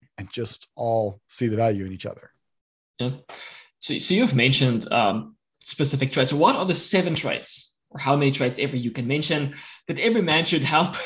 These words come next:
Speaker 2: <laughs> to develop in himself to be a better man?
Speaker 1: Oh man, I wish I knew you were asking this question, 'cause I would have just, like, pulled it up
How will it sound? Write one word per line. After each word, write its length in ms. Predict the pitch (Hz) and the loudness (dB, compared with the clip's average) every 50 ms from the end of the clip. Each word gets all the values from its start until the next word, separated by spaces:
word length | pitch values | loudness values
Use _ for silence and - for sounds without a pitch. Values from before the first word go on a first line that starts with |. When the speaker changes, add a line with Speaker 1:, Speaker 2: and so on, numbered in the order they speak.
| - - | -10 -8
Speaker 2:
<laughs> 200 | - 277 - - | -8 -8 -6 -4
to 80 | - | -4
develop 380 | - 151 139 147 139 147 147 143 | -4 -2 2 2 2 2 2 2
in 80 | 143 139 | 0 0
himself 460 | 127 127 131 - 87 71 67 - - | -2 -2 -4 -4 -4 -6 -6 -6 -6
to 100 | - 131 | -6 -2
be 120 | 123 123 | -2 -2
a 60 | 120 | -2
better 180 | 110 120 117 117 | -2 -2 -4 -6
man? 260 | 113 98 76 76 117 139 - - _ _ _ _ _ _ _ _ - | -6 -6 -6 -8 -8 -10 -14 -18 _ _ _ _ _ _ _ _ -6
Speaker 1:
Oh 720 | 123 123 117 120 113 113 117 117 117 113 107 104 104 101 98 98 | -4 -2 0 0 0 0 0 -2 -2 -4 -4 -6 -8 -8 -8 -8
man, 280 | 107 104 101 101 98 | -8 -6 -6 -6 -6
I 60 | 101 104 | -6 -6
wish 220 | 104 101 - - | -6 -6 -6 -6
I 60 | 110 | -4
knew 180 | 104 104 107 110 | -4 -2 -2 -2
you 160 | 110 107 110 | -2 0 0
were 120 | 107 104 | 0 0
asking 280 | 101 104 104 - - 107 | 0 -2 -4 -4 -6 -10
this 100 | 101 - | -10 -6
question, 340 | - - 113 117 - 123 110 | -4 -4 -4 -2 -4 -6 -6
'cause 140 | 101 95 95 | -6 -8 -8
I 60 | 98 | -8
would 140 | 101 101 95 | -8 -8 -10
have 60 | 92 | -10
just, 120 | - - | -10 -10
like, 140 | 98 - - _ _ _ _ - | -10 -10 -12 _ _ _ _ -12
pulled 300 | - - 120 117 120 113 | -10 -6 -4 -4 -2 -2
it 60 | 113 | -2
up 180 | 107 107 107 - | -4 -4 -6 -10